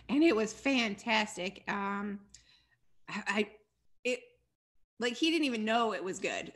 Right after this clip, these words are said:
Uh, that's, it was amazing. It was frosty. It was, uh, you know, <clears throat> del-, just delicious and a great high. And he was worried about how he trimmed it. And it was, it was more, like, um, leafier than you'd thi-, you, than, than you normally leave on, but all of it was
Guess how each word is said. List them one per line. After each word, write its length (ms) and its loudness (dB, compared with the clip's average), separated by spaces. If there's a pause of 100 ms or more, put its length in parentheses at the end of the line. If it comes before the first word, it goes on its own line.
(100)
Uh, 140 0
that's, 420 4 (100)
it 80 4
was 180 4
amazing. 440 2
It 80 -6
was 100 -8
frosty. 520 0
It 40 0
was, 220 -8 (120)
uh, 80 -8 (160)
you 120 0
know, 240 -2 (220)
<clears throat> 220 -16
del-, 140 -4 (220)
just 200 -6
delicious 520 -4
and 100 -6
a 40 -8
great 260 -4
high. 420 -2 (440)
And 80 6
he 120 6
was 140 4
worried 300 6
about 220 6
how 180 6
he 120 4
trimmed 320 -2
it. 160 -6 (380)
And 220 6
it 100 2
was, 440 6
it 140 6
was 300 8
more, 380 8
like, 400 2
um, 640 2
leafier 480 -4
than 160 -4
you'd 160 -10 (100)
thi-, 180 -2
you, 140 -6 (120)
than, 220 -6 (280)
than 100 -6
you 100 -4
normally 520 -4
leave 180 2
on, 180 6
but 120 -2 (120)
all 240 4
of 120 -6
it 120 -6
was 440 -16